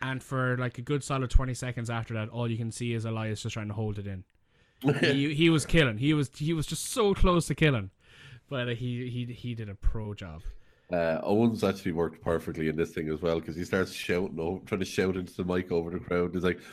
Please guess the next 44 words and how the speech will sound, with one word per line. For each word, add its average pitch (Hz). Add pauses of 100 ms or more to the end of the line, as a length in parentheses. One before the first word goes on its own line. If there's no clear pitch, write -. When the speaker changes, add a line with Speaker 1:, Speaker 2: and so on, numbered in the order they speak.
(260)
Speaker 2:
"Just 147
ignore 151
them. 120 (220)
We're 139
gonna 170
keep 170
going 147
with 135
this." 110 (300)
So 143
what 160
I 180
was 170
saying 190
about 165
John 160
Cena 156
is, 147
Speaker 1:
<laughs> 185
Yeah. 170 (1600)
Speaker 2:
um, 98
and 127
it's 156
the 170
usual 139
thing. 92 (200)
You 127
put 131
Owens 131
in 107
any 104
sort 98
of 92
a 90
talking 92
segment, 87
and 80
it 80 (200)
instantly 85
amplifies 78
how 80
good 78
it 78
is. 80